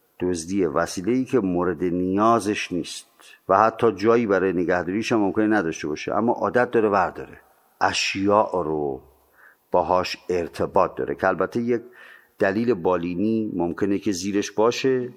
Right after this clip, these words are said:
که ما الان راجع بهش صحبت نمی‌کنیم.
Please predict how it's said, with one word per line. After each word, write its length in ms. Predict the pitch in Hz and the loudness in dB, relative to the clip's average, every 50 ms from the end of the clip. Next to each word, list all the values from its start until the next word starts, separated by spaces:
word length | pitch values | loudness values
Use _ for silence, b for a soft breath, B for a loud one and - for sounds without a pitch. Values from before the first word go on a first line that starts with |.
| - _ _ _ _ _ _ _ _ _ | -18 _ _ _ _ _ _ _ _ _
که 120 | - - 87 | -8 -4 -2
ما 320 | 80 90 95 92 - - | 0 0 0 0 -2 -2
الان 380 | - 90 87 82 - 87 95 90 | -2 -2 -2 0 -2 -2 -2 0
راجع 240 | 85 85 78 82 82 | -2 -2 -2 -2 -4
بهش 120 | 87 87 | -4 -4
صحبت 440 | - - 82 - - 82 80 - - | -4 -4 -4 -2 0 -2 -2 -4 -6
نمی‌کنیم. 380 | - - - _ - - - | -10 -10 -12 _ -20 -20 -20